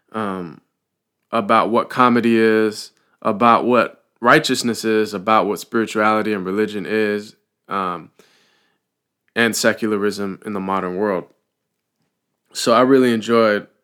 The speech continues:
this conversation, and I think you will as well.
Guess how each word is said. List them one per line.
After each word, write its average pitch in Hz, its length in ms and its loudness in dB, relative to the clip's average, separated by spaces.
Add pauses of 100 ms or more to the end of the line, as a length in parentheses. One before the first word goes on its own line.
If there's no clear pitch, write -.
(180)
this 110 460 -10 (500)
conversation, 101 840 -4 (420)
and 104 140 -8
I 104 60 -4
think 104 320 -8
you 101 140 -10
will 92 400 -6
as 90 160 -16
well. 92 420 -8